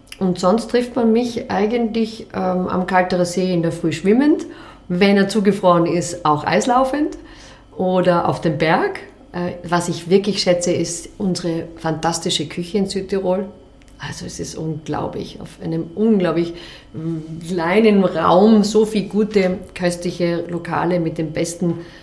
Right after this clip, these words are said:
Lebensmitteln zu finden. Und, ähm, ich esse nicht viel, aber gerne gut, koche gerne selber und gebe auch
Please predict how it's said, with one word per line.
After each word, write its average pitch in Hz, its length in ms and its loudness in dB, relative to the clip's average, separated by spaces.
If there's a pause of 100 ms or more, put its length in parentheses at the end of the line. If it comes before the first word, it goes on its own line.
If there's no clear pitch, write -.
(200)
Lebensmitteln 180 800 -2
zu 180 100 -8
finden. 190 540 -4 (640)
Und, 165 420 -2
ähm, 160 460 -4
ich - 220 -8
esse 170 460 0
nicht 170 300 -2
viel, 240 280 0
aber 160 360 -4 (160)
gerne 160 320 0
gut, 208 360 -2
koche 175 320 0
gerne 196 320 2
selber 196 460 0
und 180 180 -4
gebe 170 300 -2
auch 147 160 -6